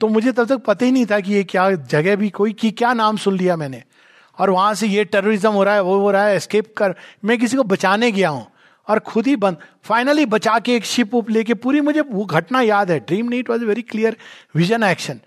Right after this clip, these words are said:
तो मैंने कहा, "ये वर्ड क्या था, ये क्या जगह है, ये कोई मिस्टिक प्लेस है?" तो then I realized कि there is an African country like that। I will go to that extreme, but don't, I mean, sensible souls will not take that।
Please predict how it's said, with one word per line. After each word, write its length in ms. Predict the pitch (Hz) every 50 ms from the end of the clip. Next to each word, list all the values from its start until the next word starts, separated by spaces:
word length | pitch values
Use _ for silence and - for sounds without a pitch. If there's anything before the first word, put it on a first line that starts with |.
| - - - _ _ -
तो 80 | - 269
मैंने 240 | 254 254 254 285 269
कहा, 80 | 311
"ये 220 | 311 294 320 330 294
वर्ड 420 | 208 147 151 180 233 269 294 262
क्या 160 | 277 254 214
था, 140 | - - 151
ये 160 | 175 190 208
क्या 360 | 196 _ - - 233 240 262
जगह 260 | 254 233 208 170 156 143
है, 220 | 123 107 - - _ _ _ _ _ _ _ _ _ _ _ _ _ _ -
ये 40 | 202
कोई 200 | 180 - 240 240
मिस्टिक 480 | 220 185 185 - - - 240 - - -
प्लेस 320 | 226 220 220 202 - -
है?" 60 | 214
तो 140 | 202 - 202
then 180 | 160 202 214 226
I 160 | 233 233 214
realized 380 | 208 208 190 185 190 202 185
कि 120 | - - 196
there 220 | 165 190 180 202
is 120 | - 247 208
an 80 | 170
African 400 | - - - - - - - -
country 320 | - 233 196 - - 254 233
like 200 | - - 214 196
that। 300 | - - - _ - - _ - - - _ _ _ _ _ _ _ _ -
I 240 | 185 196 220 247 254
will 180 | 269 277 269 233 170
go 240 | 202 220 240 233 -
to 80 | 247 214
that 160 | 220 208 208
extreme, 440 | 196 - - - - 240 240 233 170 - -
but 100 | 185 165 127 - - -
don't, 320 | 185 226 254 240 180 -
I 120 | 165 151 156
mean, 280 | 170 175 147 117 107 113 _ _ _ _ _ _ _ -
sensible 500 | - - 151 147 147 - 185 185 214 214 185 - -
souls 180 | 180 190 196
will 200 | 170 180 180 160
not 120 | 160 175 180
take 240 | 170 170 165 160
that। 160 | 147 165 151